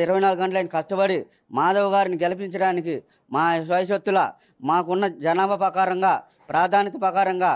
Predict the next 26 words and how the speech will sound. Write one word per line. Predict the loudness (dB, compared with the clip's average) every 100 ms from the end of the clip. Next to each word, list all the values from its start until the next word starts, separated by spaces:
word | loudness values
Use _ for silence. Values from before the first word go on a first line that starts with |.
| -2 _ _ -2
వాళ్ళ | 0 0
పరిచయాల | -2 0 0 0 0
ప్రకారంగా, | 0 0 0 0 -2 -8 _ 0
వారి | 0 2
బంధుత్వం | 0 0 0 -2 -4
ప్రకారంగా | 0 0 2 0 0 -4 _ -6 -2
అందరినీ | 2 2 0 -2 -6 _ _ _ _ _ _ _ -4
మా | -2 -2 0
కులమే | 2 0 0
కాకుండా | -2 -2 0 2 2 -4 _ _ _ _ _ 0
మా | 2 2
తోటి | 2 0 -4
బీసీ | -6 -8 -6
కులాలను | 0 2 2 0
కూడా | 0 0
కలుపుకొని, | -2 0 -2 -2 -6 -12 _ _ _ _ 0
వారి | 2 2
సామాజిక | 0 2 0 0 0
వర్గాన్ని | 0 0 0
కూడా | 0 -2
కలుపుకొని, | -2 -2 -2 -2 -10 _ _ -6
అందరినీ | -2 0 0 -2 -2
కలుపుకొని | -2 0 0 0 -2 -6 _ -8 0
మేము | 0 0 -2
ముందు | -2 -2 -2 -6 -8
ఉండి | -6